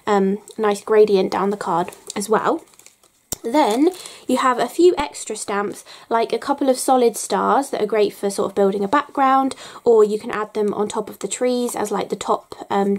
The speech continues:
decoration on the tree. Then you've also got five different snowflakes, which again are really, really useful. You do also have some beautiful snowflake dies in the die set, and there is actually... Um,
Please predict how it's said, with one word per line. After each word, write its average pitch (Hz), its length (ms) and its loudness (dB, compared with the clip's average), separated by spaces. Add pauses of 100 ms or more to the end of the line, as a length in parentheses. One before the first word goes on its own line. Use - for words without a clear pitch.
(160)
decoration 214 520 0
on 208 120 4
the 208 180 0
tree. 220 220 4 (320)
Then 247 120 4
you've 240 220 2
also 254 200 -2 (120)
got 208 120 2
five 262 560 0
different 196 380 0
snowflakes, 277 720 -2 (320)
which 403 180 2
again 214 340 2
are 202 140 0
really, 226 220 4
really 214 260 4
useful. 202 220 -4
You 202 180 2
do 277 120 2
also 254 240 -2
have 220 100 -4
some 220 140 -4 (100)
beautiful 220 380 0
snowflake 208 580 2
dies 208 380 4
in 240 60 -2
the 202 180 2
die 208 220 0
set, 233 160 2 (300)
and 233 120 2
there 240 200 2
is 247 60 0 (100)
actually... 220 400 -2 (440)
Um, 226 480 2